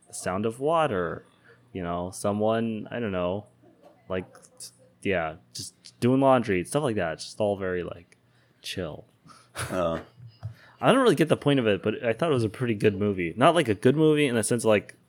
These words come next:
Speaker 1: it's not a good movie, but it's entertaining to watch and just be kind of stoned. So, uh, <laughs> <laughs> But
Speaker 2: Very chill kind of movie,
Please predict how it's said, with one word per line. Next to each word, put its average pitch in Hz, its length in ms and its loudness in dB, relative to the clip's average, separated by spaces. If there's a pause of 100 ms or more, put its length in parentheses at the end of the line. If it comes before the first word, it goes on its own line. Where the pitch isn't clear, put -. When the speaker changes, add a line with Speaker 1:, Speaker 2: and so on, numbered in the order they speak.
(220)
Speaker 1:
it's - 120 -4
not 175 100 6
a 127 40 6
good 139 200 10
movie, 113 380 2
but 107 280 0 (100)
it's - 220 -6
entertaining 165 580 2
to 139 120 -2
watch 113 480 2 (100)
and 101 140 -4
just - 260 -6
be 117 120 2
kind 113 260 0
of 98 80 -4
stoned. 90 520 -4
So, 90 420 -6 (440)
uh, 92 160 -8 (200)
<laughs> - 80 -20 (420)
<laughs> - 200 -12
But - 140 -2
Speaker 2:
Very 131 220 12
chill 92 420 2
kind 87 240 0
of 85 80 -4
movie, 87 340 -6